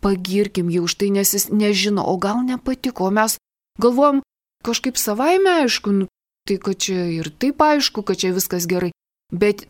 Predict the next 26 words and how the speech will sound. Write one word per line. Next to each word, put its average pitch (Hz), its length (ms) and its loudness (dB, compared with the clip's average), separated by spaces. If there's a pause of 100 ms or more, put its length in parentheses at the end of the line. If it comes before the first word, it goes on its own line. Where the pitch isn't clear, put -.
(100)
kas 208 220 0
mum 220 180 0
aišku, 208 400 -2
kitam 196 400 -2
gal 196 320 0
nelabai 196 560 0
aišku. 165 540 -4
Už - 100 -8
tai 185 160 -4
labai 185 320 0
svarbu 190 460 -2 (100)
tai 185 160 2
išreikšt 175 720 -2
žodžiais, 170 640 0
santykiai 156 560 -4
su - 160 -2
kitu. 151 320 -10 (400)
Ir 214 320 2
va 196 160 0
tai 311 240 2
gerėja 220 560 2
buvimas 202 560 0
pasaulyje, 214 800 -2 (480)
ta 247 140 0 (100)
buvimo 208 480 2
kokybė, 220 800 -2